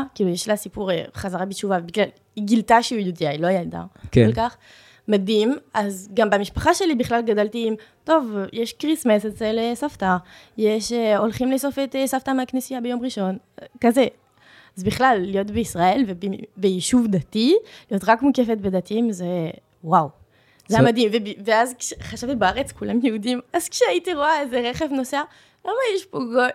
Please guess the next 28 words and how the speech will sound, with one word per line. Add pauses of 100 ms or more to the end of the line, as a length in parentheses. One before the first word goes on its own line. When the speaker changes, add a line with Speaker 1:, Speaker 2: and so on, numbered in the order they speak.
(500)
Speaker 1:
<laughs>
אפילו
אם
זה
יהודי, (160)
חשבתי
שהוא
גוי,
כאילו,
זה
לא
Speaker 2:
חשבת
Speaker 1:
היה
Speaker 2:
שכולם
Speaker 1:
נתפס
לי.
Speaker 2:
דתיים.
Speaker 1:
כן, (420)
ארץ
ישראל,
הרי. (340)
Speaker 2:
לא
הבנתי
Speaker 1:
לא.
Speaker 2:
שיהודים
חילונים. (140)
Speaker 1:
ארץ
הקודש.